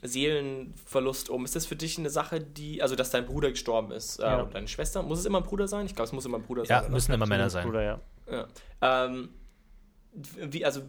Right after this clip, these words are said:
Speaker 1: wie, wie, wie würdest du das, äh, sehen? Ich finde es einen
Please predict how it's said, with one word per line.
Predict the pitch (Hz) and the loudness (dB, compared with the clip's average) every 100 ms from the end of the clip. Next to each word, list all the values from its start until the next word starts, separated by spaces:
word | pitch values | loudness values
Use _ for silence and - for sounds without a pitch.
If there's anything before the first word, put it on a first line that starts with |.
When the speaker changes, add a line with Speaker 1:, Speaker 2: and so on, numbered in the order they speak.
| 139 | -8
Speaker 1:
wie, | 151 165 160 - - - 139 | -4 -2 -4 -4 -8 -8 -12
wie, | 147 147 139 | -6 -6 -6
wie | 147 160 | -4 0
würdest | 160 156 - | 0 -2 -4
du | |
das, | 151 147 - - | -2 -2 -2 -2
äh, | 127 127 123 | 2 4 4
sehen? | 120 123 127 | 2 2 4
Ich | 131 | 2
finde | 214 220 | 2 2
es | 208 | 0
einen | 185 | -2